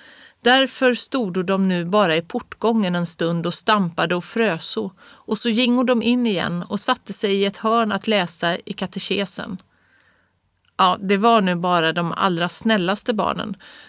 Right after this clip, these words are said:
De andra kanske bundo en papperstuss i svansen på katten och lät honom springa runt. Och det kan man förresten ha ganska roligt åt.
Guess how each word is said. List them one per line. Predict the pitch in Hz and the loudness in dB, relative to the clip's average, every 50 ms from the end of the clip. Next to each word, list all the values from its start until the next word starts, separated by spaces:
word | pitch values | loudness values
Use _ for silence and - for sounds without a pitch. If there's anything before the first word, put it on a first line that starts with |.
| _ _ _ - | _ _ _ 0
De | 190 185 180 180 - - | 0 2 2 0 2 4
andra | 220 247 240 220 190 185 180 - | 4 4 4 4 2 0 0 -2
kanske | - - 170 170 165 - 185 170 165 160 | 0 -2 -2 -2 -2 -2 0 0 0 0
bundo | 165 175 196 202 185 170 165 170 175 170 | 0 2 2 2 2 2 0 0 0 2
en | 170 170 175 175 170 170 | 2 2 0 0 -2 -4
papperstuss | 170 - 202 - - - 175 - - - - 196 180 - - - | -2 -4 -4 -4 -2 -6 -4 -4 -4 -4 -2 -2 -2 -4 -4 -6
i | |
svansen | 175 - - 185 185 185 185 175 - - 185 175 | -6 -4 0 2 2 2 2 -2 -4 -4 -4 -4
på | 165 - 175 | -6 -6 -6
katten | - - 233 226 - _ - 202 180 175 | -4 -2 -2 -2 -4 _ -4 -2 0 0
och | 170 170 170 | 2 2 2
lät | 185 185 175 165 170 - | 2 2 0 0 -2 -4
honom | 185 170 185 170 170 170 170 | -4 -2 -2 -2 -2 -2 -4
springa | - - - 185 175 175 175 | -4 -4 -4 -2 0 0 0
runt. | 180 226 233 202 185 185 - - - - - - - - - - - _ | 2 2 0 0 -2 -6 -10 -12 -18 -18 -20 -20 -20 -20 -20 -20 -20 _
Och | - - 190 | -6 -6 -4
det | - - 320 | -2 -2 -4
kan | - - 254 247 | -2 0 0 0
man | 262 240 208 196 | 2 2 0 0
förresten | 202 - 170 170 170 - 175 170 | 0 0 -2 -2 -2 -2 -4 -2
ha | 175 190 196 | 0 0 0
ganska | 185 185 175 165 - - 180 | 0 0 -2 -4 -4 -4 -4
roligt | 185 185 170 170 190 202 | -2 -2 -4 -4 -4 -4
åt. | - - - - - - | -4 -6 -8 -10 -14 -20